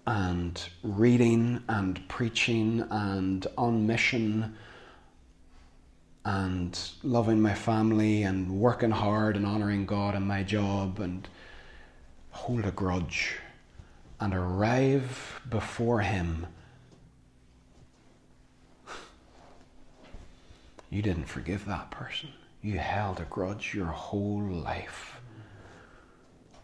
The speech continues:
My goodness, this is important. This is so important.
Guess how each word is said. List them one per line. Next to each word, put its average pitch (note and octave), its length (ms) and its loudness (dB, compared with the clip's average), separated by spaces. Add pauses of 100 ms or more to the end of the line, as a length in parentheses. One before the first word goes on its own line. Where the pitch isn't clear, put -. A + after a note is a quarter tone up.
(400)
My F#2 180 -4
goodness, D#2+ 420 -8
this - 200 -12
is - 160 -10
important. - 520 -16 (1300)
This G#2 200 -4
is - 60 -4
so F#2+ 420 2
important. - 560 -6